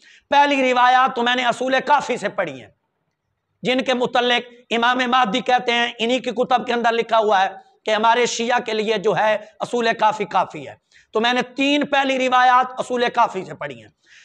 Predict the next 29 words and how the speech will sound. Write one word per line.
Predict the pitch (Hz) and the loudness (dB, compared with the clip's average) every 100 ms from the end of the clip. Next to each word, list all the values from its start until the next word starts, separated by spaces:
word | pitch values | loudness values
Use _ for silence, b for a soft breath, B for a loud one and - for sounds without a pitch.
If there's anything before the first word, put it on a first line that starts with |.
| b - | b 4
अब | 269 294 | 6 6
मैं | 277 285 | 2 0
इस | 339 320 277 | 0 0 0
रिवायत | 262 247 240 240 | 2 2 2 2
की | 240 226 | -2 -2
तौसीक | 214 202 208 214 185 | -2 0 -2 -4 -4
भी | 180 165 - _ _ - | -4 -4 -14 _ _ -6
शिया | - 254 254 | -2 0 0
की | 233 | -2
कुतब | 220 220 170 | -4 -4 -4
से | 185 | -8
पेश | 185 160 | -8 -10
करता | - 135 - | -10 -14 -14
हूं। | - _ b b b | -18 _ b b b
ये | - 254 | -2 0
मेरे | 254 254 | 0 0
हाथ | 175 185 247 240 | 2 2 2 0
में | 226 | -4
किताब | 220 214 214 226 208 | -4 -2 2 2 2
है | 202 196 | 0 -2
सफीनतुल | 202 180 - 214 226 214 196 160 | -4 -6 -4 -6 -4 -4 -4 -8
बिहार, | 151 139 151 - _ _ _ _ _ _ _ _ _ b b b b | -6 -4 -4 -6 _ _ _ _ _ _ _ _ _ b b b b
चोटी | - 294 311 311 294 | 0 4 4 0 -4
का | - 254 | -2 -4
शिया | - 220 214 214 | -2 -4 -2 -2
मुहद्दिस | 190 170 190 202 202 - | -2 -4 -4 -4 -4 -6
इमाम | 220 220 226 226 | -4 -2 -2 -2
जरह | 160 151 233 190 208 | -4 -2 0 0 0
व | 185 | 0